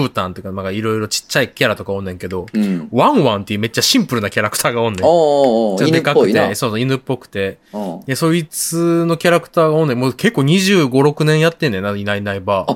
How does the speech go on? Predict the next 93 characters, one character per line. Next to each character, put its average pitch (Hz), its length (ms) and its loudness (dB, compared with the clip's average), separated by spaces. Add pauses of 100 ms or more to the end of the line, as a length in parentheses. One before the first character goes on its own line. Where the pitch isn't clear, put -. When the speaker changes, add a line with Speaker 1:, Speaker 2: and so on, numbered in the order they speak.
(140)
Speaker 2:
そ 262 240 4
ん 330 160 6
な 330 100 4
や 320 80 6
っ 311 40 4
と 120 60 0
ん 104 40 -4
や。 - 60 -8
Speaker 1:
そ 285 160 4
う、 - 20 6
そ 127 80 4
う - 20 2
そ - 120 -2
う。 - 20 -2
だ 123 100 2
か 113 140 0
ら、 - 0 - (160)
い 127 100 -2
な 170 140 4
い - 20 4
い - 40 2
な 170 100 4
い 165 60 6
ば 151 120 2
あ、 127 60 2
そ 139 100 -4
の、 117 160 -2
ワ 160 140 4
ン 196 40 2
ワ 135 100 4
ン 101 40 -2
も 92 60 -10
結 147 140 -2
構 104 180 -2
い 120 160 0
い 127 40 2
お 131 120 -2
年 - 240 -2
や 95 80 0
ね 104 80 0
ん。 - 20 0
Speaker 2:
あ、 - 20 0
ほ - 0 -
な、 123 100 4
俺 165 200 6
ら 147 100 2
ガ 113 160 0
キ 127 80 0
の 143 60 2
自 143 140 0
分 190 100 4
か 208 80 0
ら 208 60 4
や 226 80 4
っ 226 80 -6
と 277 120 0
ん 247 40 6
ね 151 60 2
ん - 20 -2
な。 120 80 -2
Speaker 1:
あ、 - 20 -4
そ 123 200 2
う 110 40 0
そ - 40 -4
う - 20 -6
そ 107 100 -2
う 98 60 -6
そ - 160 -6
う。 - 20 -4
Speaker 2:
あ、 110 60 -2
見 151 100 2
て 269 100 4
な 220 140 4
か 185 80 2
っ 180 80 -4
た 151 140 2
な、 160 200 4
俺 135 160 4
は。 120 200 6
Speaker 1:
そ - 20 4
う 113 40 4
や 107 60 4
ろ。 92 280 2
あ、 107 40 -6
そ 175 140 0
う - 20 4
や 117 60 4
ろ。 101 100 -2
僕 147 140 0
も 117 160 -2
多 139 140 2
分、 135 200 -4
で、 156 460 -4